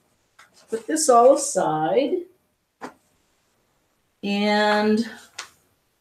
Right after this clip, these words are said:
no, I'm not gonna do that tonight. I'm gonna do that. That goes there. Well, why don't we write, write what we're going to do here? And I guess I can,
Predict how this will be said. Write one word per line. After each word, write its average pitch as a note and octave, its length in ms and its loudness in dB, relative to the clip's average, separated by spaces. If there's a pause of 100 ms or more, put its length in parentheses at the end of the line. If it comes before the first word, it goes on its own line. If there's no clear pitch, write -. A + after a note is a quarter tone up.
(1600)
no, F#3 260 -6
I'm D#3+ 140 -4
not C4 180 0
gonna D4 140 4
do A3+ 180 2
that F3+ 240 2
tonight. D3+ 500 -2 (2500)
I'm C#4+ 80 0
gonna C4+ 120 2
do F#3+ 220 -4
that. C3 500 -4 (760)
That E3 200 -8
goes G3+ 240 -2
there. D3+ 200 4
Well, E3+ 160 2
why G#3 180 4
don't C4+ 180 6
we A#3 120 0
write, F3+ 420 2 (1300)
write G3+ 240 -6
what E3 220 -4
we're E3 100 -2
going D#3+ 280 0
to D3 100 0
do D3 260 -2
here? D3 520 -6 (640)
And G3 120 0
I F#3+ 60 2
guess B3+ 340 6
I F3+ 120 6
can, D#3+ 320 0